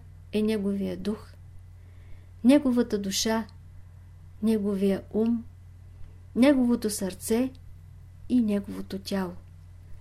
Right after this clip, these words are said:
Човек разполага с тяло, което никой не може да му вземе. Като умре, човек ще остане с това тяло. За сега той живее в чуждо тяло.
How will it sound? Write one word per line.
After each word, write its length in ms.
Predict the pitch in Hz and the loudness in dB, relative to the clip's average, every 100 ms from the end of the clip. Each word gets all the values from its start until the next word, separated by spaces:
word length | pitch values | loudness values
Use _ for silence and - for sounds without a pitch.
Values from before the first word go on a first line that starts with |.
| - - - - - - - - | -16 -20 -20 -18 -16 -16 -18 -8
Човек 400 | - 247 320 320 | 2 8 8 6
разполага 640 | 262 247 247 247 269 233 | 2 2 4 6 6 4
с 80 | 240 | 2
тяло, 420 | - 262 262 247 | 4 4 6 4
което 440 | 240 233 233 233 - | 2 0 2 0 0
никой 460 | 220 247 285 294 277 | 4 2 4 4 4
не 140 | 214 | 4
може 340 | 208 233 233 196 | 4 2 2 0
да 120 | 190 | 0
му 140 | 185 | -2
вземе. 400 | 180 190 175 160 - - - - - - - - - | -2 -2 -2 -6 -14 -20 -20 -20 -20 -20 -20 -20 -10
Като 300 | - 208 202 | -6 -2 2
умре, 400 | 202 202 247 302 - - - - - - - | 4 4 4 2 0 -14 -20 -20 -20 -16 -2
човек 440 | 240 226 294 294 - | 2 6 6 6 -6
ще 220 | - 233 | -2 0
остане 500 | 220 - 254 254 240 | 0 2 4 4 2
с 60 | |
това 300 | - 214 208 | 0 -2 -2
тяло. 360 | 208 196 180 - - - - - - - - - - - | -2 -4 -6 -10 -16 -18 -18 -18 -20 -20 -18 -18 -18 -6
За 160 | 190 226 | -2 0
сега 420 | - 226 269 285 | 0 4 6 6
той 180 | 277 269 | 6 4
живее 360 | 233 233 254 254 | 4 4 4 4
в 100 | - | 0
чуждо 380 | 277 269 202 | -2 -2 -4
тяло. 240 | - - | -6 -10